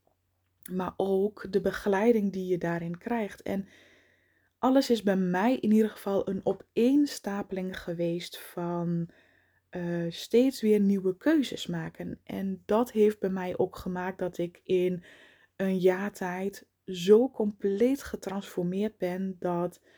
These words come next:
mijn hele leven er totaal anders uitziet. En het is begonnen bij vorig jaar, coachingtraject wat ik toen heb, eh,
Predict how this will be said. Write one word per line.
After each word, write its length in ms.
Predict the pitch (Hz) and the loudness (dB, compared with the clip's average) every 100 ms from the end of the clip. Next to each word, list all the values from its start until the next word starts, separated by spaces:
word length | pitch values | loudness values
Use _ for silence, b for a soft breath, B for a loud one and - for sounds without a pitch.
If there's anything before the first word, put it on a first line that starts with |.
| b b b b b b - | b b b b b b -6
mijn 180 | 185 | -4
hele 280 | 185 202 214 | 4 6 6
leven 380 | 202 202 202 - | 4 4 2 -6
er 200 | 180 185 | -6 -8
totaal 480 | - 175 180 180 - | -10 -6 -2 -2 -2
anders 380 | 175 170 170 - | -4 -6 -6 -4
uitziet. 720 | 269 262 - - 170 - - | -2 -2 -4 -12 -12 -14 -12
En 520 | 180 180 180 185 175 b b b b | -8 -6 -4 -6 -8 b b b b
het 180 | 202 - | -6 0
is 260 | 208 196 | 0 0
begonnen 960 | - 185 196 196 - 240 269 208 254 233 | 2 8 8 6 -2 2 4 6 4 2
bij 380 | 175 170 170 170 | -2 -4 -4 -6
vorig 500 | - 190 180 170 - | -4 -2 -2 -4 -6
jaar, 420 | 165 160 180 214 | -8 -8 -10 -10
coachingtraject 800 | - 170 175 180 - 165 165 - | 0 0 0 -8 -8 -6 -6 -6
wat 120 | 170 | -8
ik 140 | 170 - | -8 -6
toen 180 | 190 | -6
heb, 380 | 180 180 - - - - | -2 -4 -6 -20 -18 -8
eh, 340 | 180 175 | -6 -4